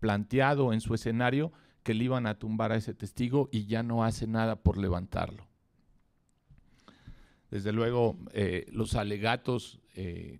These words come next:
que tiene que rendir el Ministerio Público en el juicio, pues deben de ser de convencimiento, porque si ya llegó a esa, a esa etapa de juicio, es porque debe de tener todos los elementos. Desde luego, no se trata de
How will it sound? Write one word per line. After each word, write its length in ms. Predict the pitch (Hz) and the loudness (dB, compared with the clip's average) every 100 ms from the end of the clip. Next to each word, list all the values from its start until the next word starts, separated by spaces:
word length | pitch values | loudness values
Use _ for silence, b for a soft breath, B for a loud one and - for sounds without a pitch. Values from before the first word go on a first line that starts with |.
| - | -14
que 140 | 110 | -12
tiene 340 | 92 107 110 | -8 -4 -4
que 140 | 107 113 | -4 -2
rendir 340 | 110 107 117 | -2 -2 -2
el 80 | 113 | -2
Ministerio 400 | 110 101 - 117 | -2 -4 -4 -4
Público 340 | 127 120 - | -2 -4 -2
en 60 | 107 | -2
el 120 | 95 | -2
juicio, 440 | - 117 - 120 - b b b b | -2 -2 0 -2 -4 b b b b
pues 160 | - 90 | -4 0
deben 220 | 113 131 | 0 0
de 80 | 107 | -2
ser 180 | - 113 | -2 -4
de 100 | 120 | -4
convencimiento, 840 | 117 107 104 104 127 147 120 147 | -4 -4 -4 -6 -6 -4 -4 -6
porque 500 | 143 139 - 131 64 - | -6 -8 -4 -2 -4 -6
si 260 | - 98 | -10 -6
ya 180 | 98 127 | -2 -2
llegó 480 | 139 139 139 139 - | 0 -2 0 0 -2
a 200 | 98 98 | -6 -4
esa, 560 | 107 117 - 123 113 - | -4 -4 -4 -4 -6 -10
a 160 | - 104 | -4 -2
esa 200 | 104 120 | 0 -2
etapa 460 | 113 139 - 113 | -2 -2 -2 -2
de 80 | 101 | -4
juicio, 440 | 98 117 110 147 160 b b b | -6 -6 -4 -4 -6 b b b
es 140 | - 104 | -8 -6
porque 260 | 113 - | -6 -6
debe 200 | 104 110 | -2 -2
de 80 | 110 | -2
tener 320 | - 101 101 | -4 -4 -4
todos 340 | - 107 101 98 | -4 -6 -4 -4
los 240 | 82 - | -6 -10
elementos. 640 | 80 82 71 - - - - _ b b b b b b b b b b b b b | -12 -12 -12 -14 -16 -20 -20 _ b b b b b b b b b b b b b
Desde 200 | 120 117 | 0 4
luego, 240 | 131 143 | 4 4
no 140 | 135 143 | 2 2
se 140 | - | 0
trata 420 | 139 131 123 131 | -2 -2 -2 -4
de 300 | 120 101 95 | -2 -2 -2